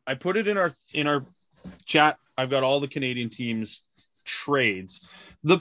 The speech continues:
the ones that we're kind of interested in. There's the, there's the little ones that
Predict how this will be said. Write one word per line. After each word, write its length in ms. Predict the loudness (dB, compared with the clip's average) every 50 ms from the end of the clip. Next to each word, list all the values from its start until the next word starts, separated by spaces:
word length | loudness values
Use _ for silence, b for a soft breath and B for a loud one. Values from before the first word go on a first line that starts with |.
| 2
the 140 | 2 2 2
ones 400 | 4 6 6 6 6 6 4 4 4
that 140 | 2 2 2 0
we're 320 | -4 -2 0 0 0 0 -2 -8 -10
kind 260 | -4 -2 -2 0 0 0
of 80 | 0
interested 500 | -2 -2 -2 -4 -10 -12 -12 -12 -12 -10 -10
in. 140 | -10 -10 -8
There's 240 | -6 -6 -6 -6 -6
the, 260 | -4 -2 -2 -2 -2
there's 220 | -2 -2 -4 -2
the 100 | -4 -4
little 240 | -4 -4 -4 -2 -2
ones 260 | -2 -2 -2 -4 -4
that 180 | -6 -8 -8